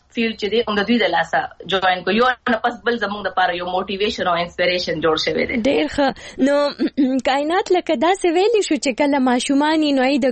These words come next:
Speaker 2: ګوډیانو سره او دا لوبې کوي. کیدای شي تاسو هغه هم لوبې کړي، هغه خلک وي، «زه مس جوړېږم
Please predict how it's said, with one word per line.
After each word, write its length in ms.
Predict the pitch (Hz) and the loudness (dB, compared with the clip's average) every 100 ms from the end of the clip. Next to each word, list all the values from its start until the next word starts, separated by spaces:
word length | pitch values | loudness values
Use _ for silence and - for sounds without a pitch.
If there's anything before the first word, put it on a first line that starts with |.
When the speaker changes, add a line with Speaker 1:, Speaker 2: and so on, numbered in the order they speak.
| 202 | 0
Speaker 2:
ګوډیانو 460 | 254 269 285 285 | 0 2 2 0
سره 280 | 294 - 254 | -2 0 2
او 60 | 240 | 2
دا 180 | 220 277 | 2 2
لوبې 300 | 277 220 254 | 2 0 0
کوي. 140 | 277 254 | 0 -2
کیدای 320 | 262 233 320 | 0 2 2
شي 160 | 392 359 | 2 0
تاسو 300 | 302 311 320 | 0 2 2
هغه 280 | 330 359 | 2 2
هم 80 | 330 | 2
لوبې 280 | 285 277 254 - | 2 2 0 0
کړي، 180 | 269 254 247 | 0 2 2
هغه 140 | 226 | 0
خلک 360 | 240 294 294 262 | 0 2 2 2
وي، 140 | 277 269 - - | 0 0 -6 -4
«زه 140 | 226 254 | 0 2
مس 240 | 262 302 - | 2 0 0
جوړېږم 580 | 233 285 269 262 233 247 | 0 2 2 2 0 0